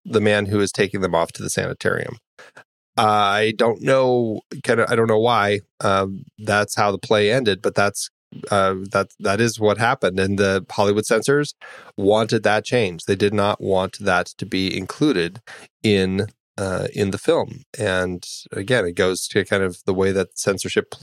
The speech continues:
played out. We also do learn that Cary Grant is not of their bloodline, which he's thrilled to learn because, as we have <laughs> come to learn over the course of the film,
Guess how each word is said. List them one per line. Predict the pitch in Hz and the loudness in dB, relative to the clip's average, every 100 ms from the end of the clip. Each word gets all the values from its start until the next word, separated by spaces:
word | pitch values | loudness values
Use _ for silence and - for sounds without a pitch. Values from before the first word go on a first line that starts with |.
| - | -12
played | - 104 | -2 0
out. | 123 104 - - - | 2 0 -4 -16 0
We | 120 | 2
also | 123 139 123 | 4 2 0
do | 117 117 | 2 4
learn | 110 104 104 101 | 4 4 2 0
that | 98 95 95 - - | 0 0 0 -6 -14
Cary | - 107 98 | 0 2 2
Grant | 101 98 92 - | 2 0 -2 -2
is | 127 107 101 | 0 2 2
not | 104 101 98 - - | 2 2 0 -2 0
of | 107 101 92 | 2 2 2
their | 98 95 95 90 _ | 2 2 2 -2 _
bloodline, | 101 95 104 101 101 101 104 | -10 2 2 4 2 2 2
which | 95 90 - - - - - | 2 0 -4 -12 -18 -20 -14
he's | - 104 - | -2 -2 2
thrilled | 120 113 101 | 2 4 2
to | 98 | 0
learn | 95 95 98 | 2 2 0
because, | 92 - 95 90 - | -2 0 0 0 -2
as | 101 87 | -2 -2
we | 95 90 | -2 0
have | 90 - | -2 -2
<laughs> | |
come | - - | 0 0
to | - - | 0 0
learn | 101 101 | 2 2
over | 95 | 0
the | 98 | 0
course | - 101 - | 0 0 -2
of | |
the | |
film, | - 175 147 | 0 2 2